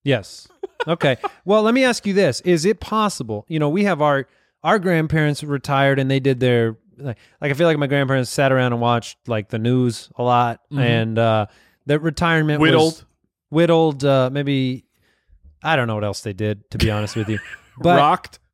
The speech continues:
Speaker 2: Rocked.
Speaker 1: is there a
Speaker 2: A
Speaker 1: chance
Speaker 2: lot of
Speaker 1: that,
Speaker 2: rocking.
Speaker 1: that you might retire and play these one day? Because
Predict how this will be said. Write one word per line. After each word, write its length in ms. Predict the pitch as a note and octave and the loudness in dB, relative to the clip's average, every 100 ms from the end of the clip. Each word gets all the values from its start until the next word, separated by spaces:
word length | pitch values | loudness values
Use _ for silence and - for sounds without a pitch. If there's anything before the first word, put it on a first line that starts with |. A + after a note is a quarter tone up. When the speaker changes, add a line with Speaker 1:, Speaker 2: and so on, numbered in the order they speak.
| - | -6
Speaker 2:
Rocked. 220 | C3 F3 | 0 2
Speaker 1:
is 40 | |
there 120 | A#3 | 4
a 60 | A#3+ | 2
Speaker 2:
A 40 | |
Speaker 1:
chance 100 | B2+ - | 2 2
Speaker 2:
lot 220 | A#2 B2 | 4 2
of 80 | A2+ | 0
Speaker 1:
that, 80 | |
Speaker 2:
rocking. 380 | G3 G#2+ C#3 F#2 _ - | -2 -2 -8 -18 _ 0
Speaker 1:
that 180 | E3+ | 0
you 200 | D#3 F3 | 2 -2
might 280 | F#3+ F3 F3 | 0 0 0
retire 800 | D3 C#3+ D#3 D#3 D3 C3+ B2 A#2+ _ - | -2 -6 -2 0 2 0 -2 -6 _ -6
and 260 | C3+ B2 | -4 -4
play 320 | A#2 - G#3+ G#3+ | -6 -2 0 2
these 280 | A#2+ G#2 G#2 | -2 -4 -6
one 220 | G#2+ G2 | -8 -8
day? 220 | G2 F#2 | -12 -8
Because 380 | A#2+ C#3 G3 D3+ | -8 0 0 0